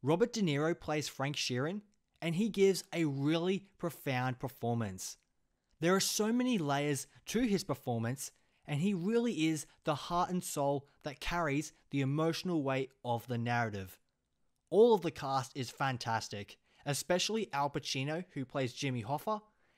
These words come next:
and Joe Pesci, who plays Russell Bufalino.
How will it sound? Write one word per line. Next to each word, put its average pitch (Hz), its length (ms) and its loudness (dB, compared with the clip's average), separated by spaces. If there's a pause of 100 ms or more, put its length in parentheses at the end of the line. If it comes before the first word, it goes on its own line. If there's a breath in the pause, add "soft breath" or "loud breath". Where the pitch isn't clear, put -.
(160 soft breath)
and 147 240 -2
Joe 143 240 4
Pesci, 165 440 0 (200 soft breath)
who 156 140 0
plays 147 420 -2 (140)
Russell 135 420 0
Bufalino. 113 800 -4